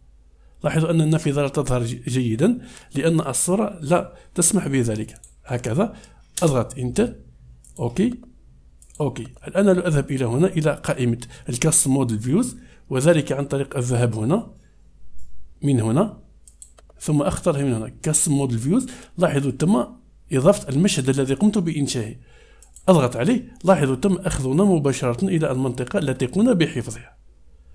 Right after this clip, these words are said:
في Enter، أقوم بعمل منطقة أخرى، نيو، مثلًا أقوم بتسميتها بليس تو، بليس صفر اثنان، ديفاين، أختار منطقة أخرى، مثلًا أختار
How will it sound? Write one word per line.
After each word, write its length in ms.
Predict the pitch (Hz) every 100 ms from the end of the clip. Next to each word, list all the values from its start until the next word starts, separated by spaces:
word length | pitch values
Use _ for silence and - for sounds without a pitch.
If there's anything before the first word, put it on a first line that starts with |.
| - - - - - - - - -
في 320 | 123 139 233 - - - - - - - - 131
Enter، 480 | 120 180 - -
أقوم 260 | 143 - 147
بعمل 300 | 139 131 131
منطقة 400 | 127 120 120 -
أخرى، 360 | - 165 262 - - - - - -
نيو، 400 | 127 120 202 - - - - - -
مثلًا 260 | 143 147
أقوم 200 | 139 147
بتسميتها 500 | 143 - 139 131 117
بليس 420 | 117 123 113 110
تو، 120 | - 214 - - - - -
بليس 360 | 127 120 107 - - - -
صفر 360 | - - 120 139
اثنان، 460 | 113 127 202 - - - - - - _ _ -
ديفاين، 600 | 127 120 - 151 240 - - - _ _ _
أختار 280 | - - 190
منطقة 440 | 170 165 165 165
أخرى، 220 | 147 - - 151
مثلًا 420 | 127 - 156 190
أختار 400 | - - 190 214